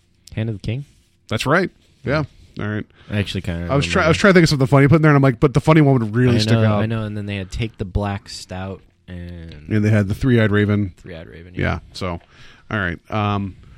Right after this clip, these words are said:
Speaker 2: what was the name of the beer in Kill Bill?
Speaker 1: Oh, uh, hold on. Damn it. Oh, God. I,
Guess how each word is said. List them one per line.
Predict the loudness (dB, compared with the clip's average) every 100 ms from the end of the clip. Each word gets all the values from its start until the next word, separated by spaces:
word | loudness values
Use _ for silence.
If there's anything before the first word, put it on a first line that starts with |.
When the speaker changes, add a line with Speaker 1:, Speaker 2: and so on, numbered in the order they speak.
| -20 -8
Speaker 2:
what | 0 0 2
was | 2
the | 4
name | 4 4
of |
the | 2
beer | 4 4 4
in | 0
Kill | -2 0
Bill? | 2 0 -2 -8 _ _ _ _ _ _ _ _ _ _ _ -6 0
Speaker 1:
Oh, | 4 4 2 0
uh, | 0 2 2 2 2 2 0 0
hold | -2 -2
on. | -4 -6 -10 _ _ _ _ -20 _ _ _ _
Damn | -14 -12 -12
it. | -14 _ _ _ _ _ _ _ _ _ _ _ _ _ _ _ _ _ _ _
Oh, | -20 -20 -20 -20 -20 -20 -20 -20 _ _ _ _ _ _ _
God. | -20 -20 -20 _ _ _ _ _ _ _
I, | -20